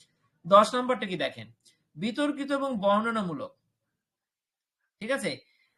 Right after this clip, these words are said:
আপনি বিতর্কিত এবং বর্ণনামূলক, বিতর্কিত কি, যেমন রাজনৈতিক বিভিন্ন ইস্যু, ধর্মীয় বিভিন্ন ইস্যু বর্তমানে আছে যেটা খুব বিতর্কিত, হ্যাঁ,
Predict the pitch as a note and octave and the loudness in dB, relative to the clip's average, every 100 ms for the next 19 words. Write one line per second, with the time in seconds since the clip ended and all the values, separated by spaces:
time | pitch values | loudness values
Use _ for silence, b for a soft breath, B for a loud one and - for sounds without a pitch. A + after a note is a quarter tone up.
0 | - G3 G#3 B3+ C#4 G#3 A#3+ D4 C4 C#4+ | 0 2 2 0 0 0 -2 -2 -2 0
1 | C#4+ C4 A#3+ A3 F3+ F3 A3+ C4+ C#4 C4+ | 0 2 2 2 0 -2 -2 -4 -4 -4
2 | B3 A#3+ B3 A#3 G#3+ G#3 A3+ G#3+ G#3 G#3+ | -6 -4 -4 0 0 0 -4 -8 -6 -6
3 | G#3 G3 G3 F3 G3 B3 C4 A#3 A3+ A3 | -6 -8 -8 -4 -2 -2 -2 -4 -4 -6
4 | G3+ G3 F3+ F#3 F#3 F3+ E3+ D#3+ D#3+ F3 | -6 -6 -6 -6 -4 -4 -4 -6 -8 -10
5 | E3+ F3 F3 F3+ C#3+ C#3+ A2+ - F#3 C4+ | -10 -10 -8 -8 -8 -10 -14 -14 -12 -12